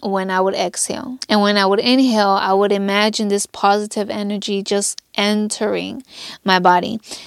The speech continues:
That's also when I really started getting into crystals because I said, "Dude, fuck it." I wanted to try different things. I was down to try anything. I'm like, "What do I gotta lose?" As long as it was, like, stuff like those. You know, I wasn't going to,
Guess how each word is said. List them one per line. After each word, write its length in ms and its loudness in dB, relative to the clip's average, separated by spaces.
That's 240 6
also 240 6
when 120 6
I 80 6
really 300 6
started 380 4
getting 280 2
into 520 -2
crystals 840 2
because 340 4
I 100 6
said, 240 4
"Dude, 300 2
fuck 320 2
it." 60 2
I 60 8
wanted 280 4
to 160 2
try 160 4
different 340 -2
things. 600 -4
I 100 4
was 160 4
down 320 4
to 80 -6
try 220 -2
anything. 320 -4
I'm 120 -8
like, 220 -8
"What 280 0
do 60 2
I 100 4
gotta 200 2
lose?" 520 -2
As 160 6
long 180 6
as 120 6
it 80 8
was, 140 2
like, 220 4
stuff 280 0
like 200 0
those. 380 -2
You 60 -4
know, 100 0
I 120 2
wasn't 360 0
going 360 -4
to, 400 -12